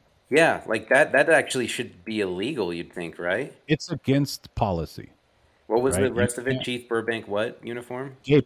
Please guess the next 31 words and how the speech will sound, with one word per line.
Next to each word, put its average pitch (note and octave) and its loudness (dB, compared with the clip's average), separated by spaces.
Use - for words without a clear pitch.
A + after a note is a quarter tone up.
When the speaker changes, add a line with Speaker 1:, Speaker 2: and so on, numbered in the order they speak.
Speaker 2:
Gay D3 4
Pride D3 2
Parade. D2 -2
Speaker 1:
Gay F#2 -8
Pride D#2+ -10
Parade. E2 -14
Speaker 2:
And F#2+ -2
Speaker 1:
I'm G2+ 2
Speaker 2:
then G#2+ 2
Speaker 1:
looking G#2 -2
Speaker 2:
just G#2 -2
Speaker 1:
it F2 -10
up. E2 -10
Speaker 2:
push, A2 -4
just A#2 -2
push - 0
search. - -6
And A2+ 4
you'll A#2 6
see - -4
the A2+ 0
propaganda A2+ -2
that E2 -4
was F2 -6
being F#2+ -4
pushed - -4
all C3+ -2
the C3+ 0
way A#2+ -2
back A2 -4
then. A2+ -4